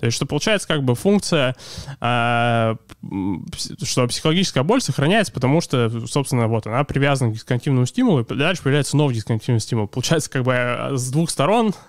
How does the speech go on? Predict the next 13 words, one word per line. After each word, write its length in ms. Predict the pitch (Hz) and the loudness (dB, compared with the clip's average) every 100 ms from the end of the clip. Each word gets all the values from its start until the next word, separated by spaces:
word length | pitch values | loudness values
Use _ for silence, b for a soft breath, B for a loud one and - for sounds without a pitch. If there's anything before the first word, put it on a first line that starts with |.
| B | B
психологическая 600 | - 120 143 156 - - 131 | -12 -2 2 2 2 2 2
боль 220 | 185 165 | 4 2
обложена 460 | 120 147 139 127 | 2 2 2 2
стимулами, 640 | 113 - 214 208 135 117 104 B B B B | 0 2 4 6 4 4 0 B B B B
которые, 420 | 120 - 165 139 | -4 0 0 0
соответственно, 460 | 120 117 151 - 123 | -2 -2 -2 0 0
оба 180 | 151 120 | 2 0
начинают 380 | 110 139 135 | 0 0 0
вызывать, 460 | 117 113 117 127 117 B B B 143 135 | 0 0 2 0 -2 B B B -10 -4
а, 680 | 113 107 107 107 107 107 110 | -2 0 0 0 0 0 0
боль 300 | 113 135 110 | 0 0 2
самостоятельно. 720 | 113 110 120 113 104 104 104 - | 0 0 2 2 0 -2 -6 -10
<clears throat> 840 | - 120 143 147 147 - 156 120 | -8 -6 -2 0 0 2 2 2